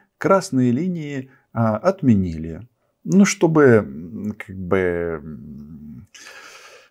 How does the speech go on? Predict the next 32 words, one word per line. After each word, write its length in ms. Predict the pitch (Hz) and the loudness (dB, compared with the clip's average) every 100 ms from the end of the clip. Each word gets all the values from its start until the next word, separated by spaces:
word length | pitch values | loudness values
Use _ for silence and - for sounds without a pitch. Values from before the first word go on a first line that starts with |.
| _ - | _ 0
ну, 140 | 170 | 4
не 120 | 165 | 4
смеялись 680 | 151 - 170 185 175 113 - | 2 0 2 4 4 2 0
с 60 | - | -4
них. 440 | 90 82 - - _ _ _ _ | -4 -6 -10 -20 _ _ _ _
А 120 | 123 | 0
то 140 | 120 147 | 2 2
вот 160 | 143 143 | 2 -2
они 120 | 147 | -4
говорят, 320 | 156 170 170 | 0 2 0
что 180 | - 113 | 2 2
ничего 280 | 101 90 98 | 2 0 -4
не 120 | 92 | -4
происходит. 800 | 85 90 87 - 90 85 82 80 | -2 -2 -2 -8 -8 -8 -8 -10
А 320 | 107 - - | -12 -8 -6
Курская 460 | 113 135 120 - 110 | -2 -2 -2 -4 -4
область 400 | 117 143 110 - | -4 -4 -4 -6
проходит, 480 | 95 92 117 117 113 | -10 -6 -6 -4 -4
продолжает, 680 | 107 101 98 90 107 104 101 - - - _ | -4 -2 -4 -4 -6 -6 -10 -20 -20 -20 _
ам, 840 | - 101 95 95 87 82 82 80 87 _ _ - - _ _ _ | -2 0 0 -4 -8 -10 -14 -16 -20 _ _ -20 -20 _ _ _
выходить 520 | 175 208 175 107 98 | 4 6 6 4 0
из 100 | 104 | -2
состава 440 | - 101 - 107 101 | -4 -6 0 0 0
России. 580 | 101 - - 87 85 78 113 - _ | -2 -6 -10 -10 -10 -12 -16 -18 _
Не 160 | - 165 | -4 -2
так 260 | 160 139 113 | 2 2 2
быстро, 320 | 123 - 113 | -4 -4 -6
как 180 | 117 - | -6 -6
хотелось 440 | 113 110 101 98 | -6 -6 -6 -4
бы 100 | 98 | -4
местным 360 | 101 98 - 160 | -6 -6 -8 -8
жителям, 560 | 233 226 247 208 175 | -8 -6 -4 -4 -8